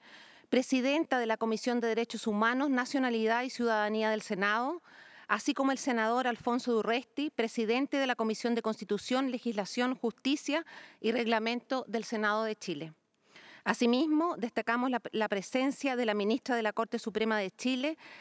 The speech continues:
señora María Teresa Letelier, en representación del Poder Judicial, así como de la generala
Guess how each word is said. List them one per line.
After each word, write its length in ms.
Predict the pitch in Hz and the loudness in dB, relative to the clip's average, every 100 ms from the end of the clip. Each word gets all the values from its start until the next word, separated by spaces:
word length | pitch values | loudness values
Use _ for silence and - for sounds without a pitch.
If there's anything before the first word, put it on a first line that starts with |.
| - | -6
señora 420 | - 220 226 240 | 0 2 2 2
María 360 | 226 214 247 233 | 0 0 -2 0
Teresa 320 | 220 226 214 | -2 0 -2
Letelier, 520 | 202 190 214 254 320 - - - | -2 -2 0 -2 -2 -10 -20 -4
en 100 | 214 | -2
representación 800 | - 208 220 214 196 - 247 262 | 0 -2 -2 -2 -2 0 0 -2
del 200 | - 214 | -4 -4
Poder 300 | 214 202 214 | 0 0 0
Judicial, 680 | 226 233 220 - 208 156 165 _ - - - - - - | 0 -2 -2 -2 -2 -2 -6 _ -16 -16 -18 -20 -6 -2
así 320 | 202 - 262 | 0 0 0
como 520 | - 269 277 359 370 - _ | 2 2 2 0 -4 -10 _
de 160 | 226 226 | -2 0
la 100 | 214 | 0
generala 680 | 247 226 220 233 254 269 | 0 0 2 0 0 -4